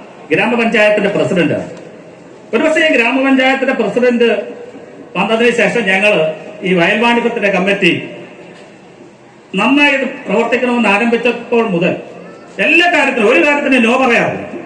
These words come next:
പറയുന്ന കാര്യങ്ങൾ അത് നടപ്പിലാക്കുവാനുള്ള എല്ലാ സഹായ സഹകരണങ്ങളും ചെയ്യുന്ന ഏറെ പ്രിയപ്പെട്ട എന്റെ സുഹൃത്തു കൂടിയായിട്ടുള്ള ശ്രീമാൻ ജോൺസൺ വിളവിനാലിനെ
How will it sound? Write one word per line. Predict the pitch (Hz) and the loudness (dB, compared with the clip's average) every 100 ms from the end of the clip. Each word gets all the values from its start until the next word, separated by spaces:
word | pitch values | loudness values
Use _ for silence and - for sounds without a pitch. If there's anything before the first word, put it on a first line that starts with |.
| - - - - - - - | -16 -20 -20 -20 -20 -20 -4
പറയുന്ന | 208 254 311 320 294 | -2 0 0 0 0
കാര്യങ്ങൾ | 247 269 285 262 | 2 2 2 2
അത് | 254 240 | 2 2
നടപ്പിലാക്കുവാനുള്ള | 226 247 285 262 262 262 254 233 226 | 2 0 0 0 0 0 2 2 2
എല്ലാ | 220 208 233 262 | 2 2 0 0
സഹായ | 214 165 208 240 | 0 0 0 0
സഹകരണങ്ങളും | 202 190 214 208 214 208 208 | 0 0 2 2 0 0 0
ചെയ്യുന്ന | 196 196 196 170 - - - - - - - - - - - 214 | 2 2 2 0 -2 -6 -16 -20 -20 -20 -20 -20 -20 -16 -2 0
ഏറെ | 233 302 | 2 0
പ്രിയപ്പെട്ട | - 254 254 - - - - - 190 | 0 0 0 -2 -2 -2 -4 -6 -4
എന്റെ | 202 | -2
സുഹൃത്തു | 202 220 233 233 | 0 0 0 0
കൂടിയായിട്ടുള്ള | 220 208 208 202 - 190 190 170 175 - - - - - - | 0 2 2 0 0 0 0 -2 -6 -12 -16 -18 -20 -14 -6
ശ്രീമാൻ | 202 202 185 | -2 0 0
ജോൺസൺ | 170 202 208 233 | 0 0 2 0
വിളവിനാലിനെ | 185 180 180 185 175 170 160 143 | 2 2 2 2 2 2 2 -2